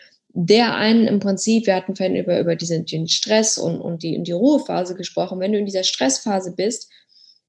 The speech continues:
ist es nicht nur, dass du da halt nicht, nicht gut, äh, die Nährstoffe aufnehmen kannst oder die Magen-Darm-Durchblutung geringer ist, um die, ähm, um, um die Darmtätigkeit anzuregen, sondern das hat auch was damit zu tun, ob man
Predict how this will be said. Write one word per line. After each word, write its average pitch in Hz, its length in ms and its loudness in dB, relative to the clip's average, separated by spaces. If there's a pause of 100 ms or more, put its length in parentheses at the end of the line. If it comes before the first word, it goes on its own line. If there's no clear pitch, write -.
ist 220 140 4
es 208 140 0
nicht 220 180 2
nur, 208 80 2
dass 196 120 -2
du 185 100 -8
da 185 120 -4
halt 175 300 -8
nicht, - 520 -6
nicht 175 220 -8
gut, 180 260 -6
äh, 170 280 -2
die 160 160 -4
Nährstoffe 170 380 -2
aufnehmen 247 400 2
kannst 175 300 -6
oder 180 120 -4
die 175 120 -6
Magen-Darm-Durchblutung 185 1600 -2 (100)
geringer 208 440 4
ist, - 280 -2 (460)
um 180 420 0 (100)
die, 165 460 -2
ähm, 160 460 -2
um, - 240 -4
um 170 160 -2
die 160 100 -4
Darmtätigkeit 190 1120 0
anzuregen, 175 640 -2
sondern 202 220 -4
das 185 160 -4
hat 185 160 -10
auch - 140 -6
was 208 140 -6
damit 196 200 -6
zu - 100 -12
tun, - 260 -10
ob 185 220 -8
man 190 280 -2